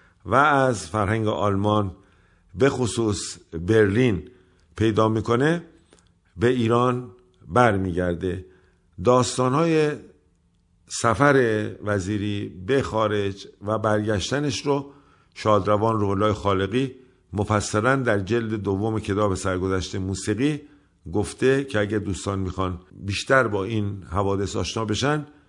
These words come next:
بهتره که کتاب دوم خالقی رو که مختص، اه، این استاد بزرگ هست بخونن. برای اینکه دوستان در واقع، اه، خسته نشن،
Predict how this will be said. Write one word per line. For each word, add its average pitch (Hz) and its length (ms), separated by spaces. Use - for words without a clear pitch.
بهتره 107 400
که 110 220
کتاب 101 580
دوم 98 720
خالقی 95 520
رو 127 300
که 98 100
مختص، 104 580
اه، 87 200
این 90 380
استاد 90 360
بزرگ 85 400
هست 107 420
بخونن. 69 420
برای 143 180
اینکه 170 160
دوستان 151 420
در 120 160
واقع، 120 400
اه، 101 320
خسته 113 400
نشن، 143 500